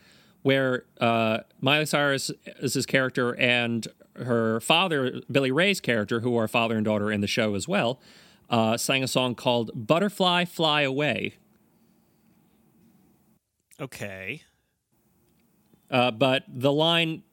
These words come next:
Speaker 1: was actually written, uh, i-, as, uh, like, Jessie J's, in Jessie J's original version. So probably not, but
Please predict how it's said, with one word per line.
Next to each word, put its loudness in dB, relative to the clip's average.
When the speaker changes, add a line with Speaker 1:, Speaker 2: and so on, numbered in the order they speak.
Speaker 1:
was 0
actually 0
written, -2
uh, 2
i-, 0
as, 0
uh, 0
like, 0
Jessie 0
J's, 0
in -4
Jessie -2
J's -2
original -2
version. -2
So 0
probably 2
not, -2
but 0